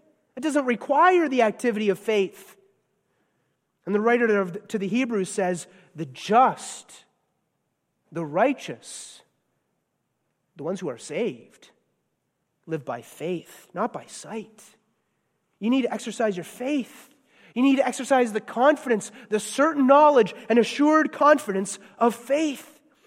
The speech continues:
That's how the heroes of the Old Testament walked in the Old Testament times. And now you still need to live the same way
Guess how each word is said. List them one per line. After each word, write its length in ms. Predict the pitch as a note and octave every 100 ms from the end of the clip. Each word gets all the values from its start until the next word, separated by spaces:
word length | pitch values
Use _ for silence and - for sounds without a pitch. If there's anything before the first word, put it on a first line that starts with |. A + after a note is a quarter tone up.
| -
That's 160 | B3+ C#4+
how 140 | C#4+
the 140 | C4 B3
heroes 500 | G#3+ C#4+ D#4 C#4+ B3
of 80 |
the 80 | A3+
Old 280 | B3 D4 D4+
Testament 600 | - D4+ D4+ D#4 C#4 G3+ - -
walked 520 | G#3 C4+ D4 B3 -
in 160 | - C4
the 80 | C4
Old 240 | D4 D4+
Testament 500 | - D4 - C#4+ B3
times. 640 | C4+ C4 B3+ A#3 G3+ - - _ _ _
And 100 | G#3+
now 140 | A#3+ A#3+
you 300 | G#3 C4 C4
still 340 | - D4 D4+
need 140 | C#4 C4+
to 180 | A3
live 220 | A#3 C#4+ A3+
the 80 |
same 380 | G3+ C4 C#4+ D4
way 440 | B3 E3+ D#3 D#3